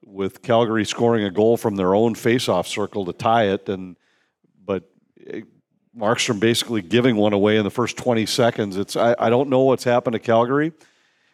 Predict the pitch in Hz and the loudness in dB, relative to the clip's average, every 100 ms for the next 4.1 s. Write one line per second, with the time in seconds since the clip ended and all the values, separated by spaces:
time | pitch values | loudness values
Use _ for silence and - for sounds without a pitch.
0 | - 135 180 175 170 123 165 151 151 156 | -2 0 0 0 -2 2 0 2 2 0
1 | - 135 131 131 147 175 175 - 131 120 | -4 -6 0 2 2 0 -4 -4 0 2
2 | 117 117 113 _ _ _ - 101 - 113 | 2 0 -6 _ _ _ -6 -4 0 -2
3 | - 135 127 127 - - - 127 117 117 | 2 0 2 0 0 -4 0 2 4 2